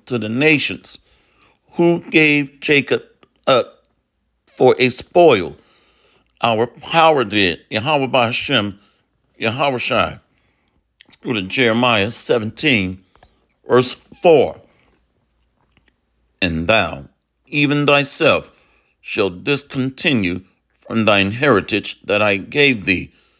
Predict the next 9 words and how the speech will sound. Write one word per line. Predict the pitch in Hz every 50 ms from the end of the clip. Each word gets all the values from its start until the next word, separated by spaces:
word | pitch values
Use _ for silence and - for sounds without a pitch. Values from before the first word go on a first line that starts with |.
| _ _ _ _ _ _ _ _ _ _
and | - 202 101
I | 98 -
will | 98 101 107 -
cause | - - - - 151 139 123 107 82 82 -
thee | - - 117 101 92 95
to | - - - 98
serve | - - - - 139 139 120 98 90 85 - -
thine | 113 110 101 98 104 - - _
enemies | - 165 147 117 98 95 95 107 117 - -